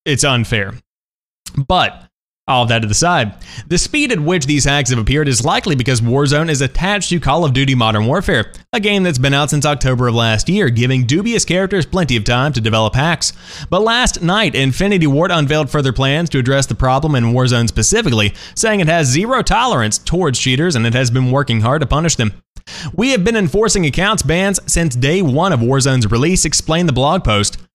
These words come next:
"To date, we have issued more than fifty thousand permabans worldwide." To put that in context, as of the twentieth of March, Warzone had a player base of thirty million, although it's likely that number has since increased.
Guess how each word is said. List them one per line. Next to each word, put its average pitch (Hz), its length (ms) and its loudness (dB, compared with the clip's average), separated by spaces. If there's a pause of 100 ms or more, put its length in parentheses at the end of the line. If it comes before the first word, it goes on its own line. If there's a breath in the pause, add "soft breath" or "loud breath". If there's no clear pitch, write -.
(180)
"To 220 80 2
date, 220 260 2
we 202 80 2
have 190 80 2
issued 196 280 2
more 170 180 2
than 143 160 0
fifty 220 320 -4
thousand 185 460 0
permabans 147 520 2
worldwide." 113 720 0 (420 loud breath)
To 226 100 0
put 277 160 0
that 247 160 2
in 185 100 0
context, 156 580 0
as 175 220 2
of 165 120 0
the 170 100 0
twentieth 160 400 0
of 123 80 2
March, 135 300 2
Warzone 143 380 2
had 147 140 0
a 143 80 2
player 220 300 0
base 143 260 0
of 175 240 -2
thirty 120 320 0
million, 113 520 2 (260 loud breath)
although 180 220 2
it's 160 160 0
likely 175 320 0
that 156 180 0
number 139 260 2
has 135 220 0
since 110 240 0
increased. 123 540 0